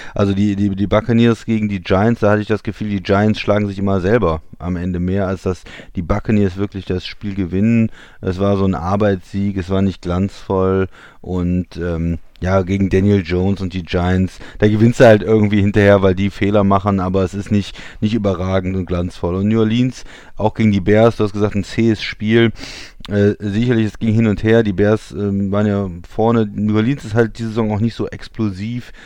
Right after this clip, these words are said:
da fehlen mir zumindest auf die, ähm, explosiven Spielzüge, die schnellen Scores auch mal. Meistens ist es dann, äh, neun, zehn, zwölf Plays. Und gegen so eine Defense wie Chicago, die ja eine Qualität hat,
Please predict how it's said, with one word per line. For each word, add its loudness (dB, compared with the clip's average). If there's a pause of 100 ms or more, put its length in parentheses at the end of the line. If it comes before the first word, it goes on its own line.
(200)
da 0
fehlen 2 (800)
mir 4
zumindest 2
auf -6
die, -2 (480)
ähm, -2
explosiven 2
Spielzüge, 0
die -2
schnellen 4
Scores -2
auch -2
mal. 2 (300)
Meistens 2
ist -8
es -10
dann, 2
äh, -2 (280)
neun, 4
zehn, 2
zwölf -4
Plays. 2
Und -6
gegen -2
so -4
eine 2
Defense -6
wie -8
Chicago, -4
die -2
ja 2
eine 2
Qualität -4
hat, 0